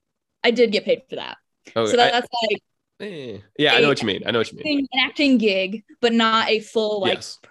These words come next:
Speaker 1: production
Speaker 2: Yes.
Speaker 1: show.
Speaker 2: Sure.
Speaker 1: Um, I get a call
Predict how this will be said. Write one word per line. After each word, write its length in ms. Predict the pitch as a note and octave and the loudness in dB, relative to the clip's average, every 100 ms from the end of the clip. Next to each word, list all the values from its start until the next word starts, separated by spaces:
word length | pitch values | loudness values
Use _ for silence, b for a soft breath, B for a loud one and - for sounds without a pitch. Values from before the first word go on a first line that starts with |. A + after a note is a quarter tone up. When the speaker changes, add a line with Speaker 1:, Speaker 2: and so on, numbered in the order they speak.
| _ | _
Speaker 1:
production 480 | F3+ F3 - F#3+ E3 | -14 -14 -10 -8 -4
Speaker 2:
Yes. 340 | A2 - - - | -4 -4 -12 -16
Speaker 1:
show. 160 | - - - G3 - | -14 -14 -16 -20 -16
Speaker 2:
Sure. 200 | - - - _ _ G#3+ G#3 | -8 -8 -8 _ _ -2 0
Speaker 1:
Um, 320 | F#3 F#3 - _ _ | -2 -6 -14 _ _
I 340 | G#3+ G3+ G#3+ A3 | -2 0 0 0
get 140 | A3 | 0
a 60 | G3+ | -2
call 680 | - A#3+ C4+ A3 F#3 A#3 | -6 -2 0 0 -2 -8